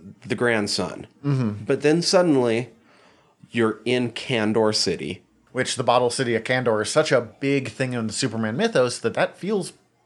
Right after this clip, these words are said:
Speaker 2: big.
Speaker 1: And
Speaker 2: Which is
Speaker 1: Adam
Speaker 2: funny 'cause they're
Speaker 1: Strange
Speaker 2: tiny.
Speaker 1: shows up from the future with a basically, it's basically Back to the Future, right? With, like, the, the photo, like, is dissolving as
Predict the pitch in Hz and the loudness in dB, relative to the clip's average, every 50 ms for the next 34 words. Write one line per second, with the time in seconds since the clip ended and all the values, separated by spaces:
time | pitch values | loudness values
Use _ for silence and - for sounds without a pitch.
0 | _ _ - 131 151 214 226 - - - - - - - - - - - - - | _ _ -10 -8 -6 -4 -4 -4 -6 -8 -14 -16 -16 -16 -20 -20 -20 -20 -20 -20
1 | - - - - _ _ _ - _ - 117 110 107 104 101 95 82 110 123 139 | -20 -20 -20 -20 _ _ _ -20 _ -4 -2 0 0 0 -2 -2 0 0 0 2
2 | 156 156 156 170 135 113 - 156 160 165 170 170 170 170 160 - - - 139 123 | 2 4 2 2 2 0 0 0 2 2 4 4 2 2 0 0 0 2 4 4
3 | 117 117 107 117 113 107 - - - - 113 107 104 101 92 - - - 170 196 | 4 2 4 2 2 2 0 -4 -6 -4 -2 0 0 0 -2 -2 -4 -2 -2 -2
4 | 196 - - 82 - 95 107 107 _ _ _ _ _ _ _ _ _ _ _ _ | -2 -2 -6 -6 -6 -8 -10 -10 _ _ _ _ _ _ _ _ _ _ _ _
5 | _ - - - - - _ - - 104 107 110 104 98 98 101 98 - - - | _ -20 -20 -20 -20 -20 _ -12 -8 -4 0 2 2 2 2 0 -2 -4 -8 -16
6 | - - - _ _ _ _ _ _ _ _ _ _ _ _ _ - - 107 95 | -16 -18 -18 _ _ _ _ _ _ _ _ _ _ _ _ _ -4 -4 -4 -4
7 | 90 98 127 135 156 156 - 165 - 131 135 139 131 123 123 123 120 - - - | 0 2 2 4 4 2 0 -2 0 2 2 2 2 2 0 -2 -4 -4 -4 0
8 | - 151 165 160 - - 143 131 120 131 123 120 - - 110 113 107 - 127 123 | 0 2 2 2 0 2 0 2 4 2 0 0 -2 -4 -6 -6 -4 -2 -4 -2
9 | 113 - 107 95 98 101 104 101 98 92 - 107 98 92 - - 98 90 80 65 | -2 -2 -2 0 0 0 0 0 -2 -2 0 -2 -2 -2 -2 -2 -2 -2 -2 -4
10 | - - 98 - - - 117 120 123 127 127 131 135 135 135 135 120 117 110 104 | -4 -6 -8 -6 -2 0 2 4 4 4 6 6 4 4 2 0 0 0 0 0
11 | 110 107 104 101 104 113 101 113 113 110 110 113 107 120 117 113 113 113 113 110 | 0 -2 -4 -2 -2 -2 0 2 2 4 4 2 2 0 0 0 0 0 0 0
12 | 101 92 101 101 101 98 98 95 - - - | -2 -2 -2 -2 -2 -2 -4 -4 -6 -8 -8